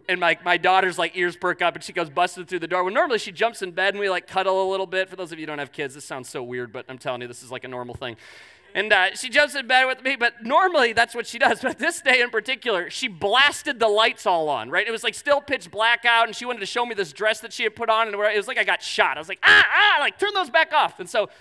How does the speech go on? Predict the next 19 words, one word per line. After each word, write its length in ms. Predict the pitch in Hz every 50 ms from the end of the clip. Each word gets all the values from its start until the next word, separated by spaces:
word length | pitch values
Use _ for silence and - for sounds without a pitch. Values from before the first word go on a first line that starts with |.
| _ _ -
that 180 | 349 381 359 -
kind 180 | 330 339 320
of 80 | 302 277
light, 200 | 254 214 180 185
except 380 | 214 - - 277 262 - -
even 180 | 277 247 247 226
brighter. 360 | 202 214 202 175 139 117 107 - _ _ _ _ _ _ _ _ _ - - -
Glad 160 | 226 233 233
I 80 | 226
could 140 | 220 - 196
distract 440 | 202 190 - - 233 214 185 190 -
all 140 | 196 175 170
of 80 | 170
you 60 | 170 160
so 180 | - - 208
well 140 | 180 170 156
this 160 | 143 151 -
morning. 180 | 156 135 127 151
Okay. 180 | 196 - 160